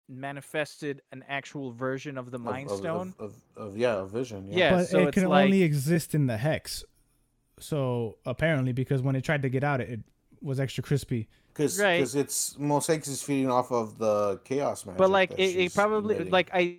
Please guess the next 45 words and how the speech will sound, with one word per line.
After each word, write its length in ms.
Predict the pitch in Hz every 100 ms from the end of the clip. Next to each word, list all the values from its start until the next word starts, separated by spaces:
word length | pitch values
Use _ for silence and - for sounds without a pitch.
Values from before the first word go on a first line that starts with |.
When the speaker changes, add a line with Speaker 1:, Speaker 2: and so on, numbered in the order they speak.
| 180
Speaker 1:
it 200 | 180 160
does 180 | 220 -
come 280 | 160 196 208
from 180 | 196 156
her, 140 | 151
but 180 | 131 139
I 100 | 139
think, 260 | - 170 -
like, 180 | 156 147
it 140 | 151
came 240 | - 147
from 280 | 151 160 143
the 80 | 135
Mind 360 | 127 127 143 147
Stone 280 | - 131 117
portion 480 | - 151 139 123
of 120 | 107 110
her. 140 | -
You 140 | 98 110
know 80 |
what 60 | 123
I'm 60 | 123
Speaker 3:
Yeah. 60 | 104
Speaker 1:
saying? 260 | 131 143 -
Speaker 2:
Just, 340 | - 127 - -
just 200 | 131 139
like 140 | 139
how 140 | 151 131
they, 260 | 127 117
they 240 | 110 117 113
needed 320 | 123 123 120
her 320 | 107 120 107
magic 460 | 104 110 120 120 104
to 120 | -
boost, 480 | 95 110 104 - -
uh, 320 | 104 101 98
to 180 | 90 101
start 320 | - 107 104
up, 180 | 107 -
uh, 380 | 101 101 101 101
White 280 | 80 107 139
Speaker 1:
Mm-hmm. 180 | 143 175 _ 101
Speaker 2:
Vision. 300 | 95 95 90 _ _ -
Speaker 3:
Yeah. 240 | 131 98 - _ _ _ _ _ _ _ _ _ _
I've, 280 | 196 208 196